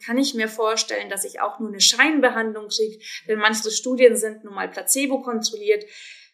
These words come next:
Kann ich mich an dieses Zentrum binden? Also nehme ich das in Kauf, dass ich zu häuflichen Visiten, Besuchen und Follow-up-Besuchen da vorbeikommen muss? Das,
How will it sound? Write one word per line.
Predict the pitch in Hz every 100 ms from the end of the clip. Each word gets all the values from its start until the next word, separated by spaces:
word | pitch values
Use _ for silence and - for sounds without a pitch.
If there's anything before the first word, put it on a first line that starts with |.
| _
Kann | - 254 294
ich | 285
mich | 247 247
an | 233
dieses | 226 220 220 -
Zentrum | - 226 220 202 190
binden? | 311 339 - 233
Also | 202 202 202 202 _ _ _ _ _ _ _
nehme | 226 247 294
ich | 285
das | 233
in | 214
Kauf, | - - 285 294
dass | 220 214
ich | 220
zu | 247 240
häuflichen | 254 269 226 220 220 214
Visiten, | 226 226 294 294 233
Besuchen | 226 247 262 247 -
und | 202 196
Follow-up-Besuchen | 269 269 - - - - 233 233 214
da | 196
vorbeikommen | 202 185 254 277 269 233 220
muss? | 220 220 - - - - -
Das, | 311 -